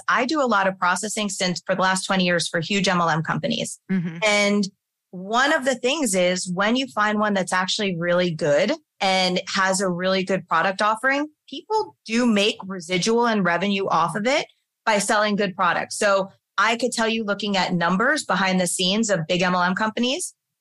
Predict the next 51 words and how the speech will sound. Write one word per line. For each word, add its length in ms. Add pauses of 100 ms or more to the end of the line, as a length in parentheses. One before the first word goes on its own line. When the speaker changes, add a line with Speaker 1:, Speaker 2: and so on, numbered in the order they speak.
(140)
Speaker 1:
it's 180
not 160
necessarily 540
always 280
the 80
ones 240
at 120
the 80
top 300
that 120
just 220
make 220
the 60
money. 460 (180)
I 200
think 220
that 180
people 640
who 100
stay 480
in 120
their 200
lane 280
of 160
what 260
they 380
know 320
and 120
what 160
they 160 (120)
think 180
they 140
can 180
know 400
are 140
the 100
ones 320
who 120
are 60
always 360
successful. 600
So, 440 (460)
for 120
example, 680
if 160
you 240
don't 220
know 200
a 60
thing 320
about 400